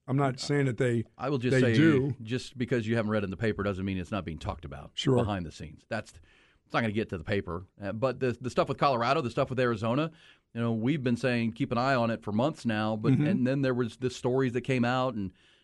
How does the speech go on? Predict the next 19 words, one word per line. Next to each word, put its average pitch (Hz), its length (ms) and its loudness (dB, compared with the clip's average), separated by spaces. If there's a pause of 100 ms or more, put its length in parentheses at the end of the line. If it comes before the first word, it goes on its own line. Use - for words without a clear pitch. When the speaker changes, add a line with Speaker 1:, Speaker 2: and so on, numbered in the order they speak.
(160)
Speaker 2:
um, 95 240 -4
gosh, 117 240 -4
there 113 100 -2
were 104 100 0
reports 117 320 -2
at 107 80 -4
Big 113 120 0
Twelve 110 160 -2
Media 117 260 0
Days 117 320 0
that 101 220 -8
Jo-, 113 240 -2
that, 104 300 -6
uh, 104 120 -2
Brett 117 200 -2
Yormark 117 400 2
was 104 120 -6
gonna 104 160 -2
announce 107 300 -2